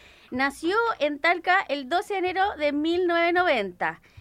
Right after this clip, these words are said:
Em, estudió en la Universidad Técnica, perdón, en la Universidad Santa María, ingeniero civil industrial, de donde obviamente se tituló,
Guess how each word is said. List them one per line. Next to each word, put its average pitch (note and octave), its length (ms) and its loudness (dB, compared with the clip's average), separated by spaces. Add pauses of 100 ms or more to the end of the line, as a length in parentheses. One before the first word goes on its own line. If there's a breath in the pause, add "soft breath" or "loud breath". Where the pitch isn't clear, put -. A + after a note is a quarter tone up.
(200 soft breath)
Em, A#3 680 0
estudió C4+ 380 -2
en F4+ 60 4
la F4 60 6
Universidad D#4+ 680 2
Técnica, D#4 440 -2
perdón, B3+ 260 0
en A#3 40 -4
la A#3 60 -2
Universidad A#3+ 440 -2
Santa E4 360 0
María, D#4 480 0
ingeniero D4 340 -4
civil D4+ 260 -6
industrial, D4+ 640 -2
de C4+ 100 2
donde C4+ 300 2
obviamente C4 380 0
se B3+ 160 -6
tituló, A#3+ 600 -2